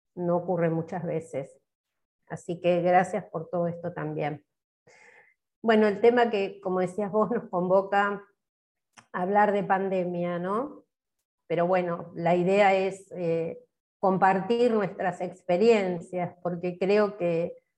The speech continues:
ninguno de nosotros sabíamos de pandemia, ¿no? Pero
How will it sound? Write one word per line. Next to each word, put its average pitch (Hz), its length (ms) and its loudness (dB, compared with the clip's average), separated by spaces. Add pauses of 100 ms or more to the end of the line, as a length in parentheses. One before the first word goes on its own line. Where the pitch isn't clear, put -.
(260)
ninguno 208 500 6
de 190 80 2
nosotros 202 520 -4
sabíamos 190 580 -2
de 170 420 -6
pandemia, 170 640 0
¿no? 196 320 -8 (1700)
Pero 196 920 6